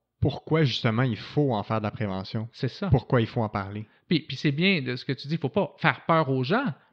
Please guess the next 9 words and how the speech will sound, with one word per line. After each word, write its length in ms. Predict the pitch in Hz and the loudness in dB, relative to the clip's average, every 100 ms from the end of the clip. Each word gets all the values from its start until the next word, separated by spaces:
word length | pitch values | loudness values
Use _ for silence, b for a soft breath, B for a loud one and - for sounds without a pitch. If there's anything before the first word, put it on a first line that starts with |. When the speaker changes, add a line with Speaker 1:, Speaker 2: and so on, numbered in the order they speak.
| - | -4
Speaker 2:
mais 60 | |
il 20 | 127 | 0
faut 140 | 160 | 4
leur 180 | 147 127 | 4 4
dire 260 | 165 226 | 0 0
que 280 | - 151 160 - _ _ _ _ _ _ _ _ _ _ _ _ - | 0 -2 -2 -8 _ _ _ _ _ _ _ _ _ _ _ _ -14
sur 240 | - 208 | -2 2
le 120 | 180 | 2
terrain, 360 | - 139 127 | 2 2 2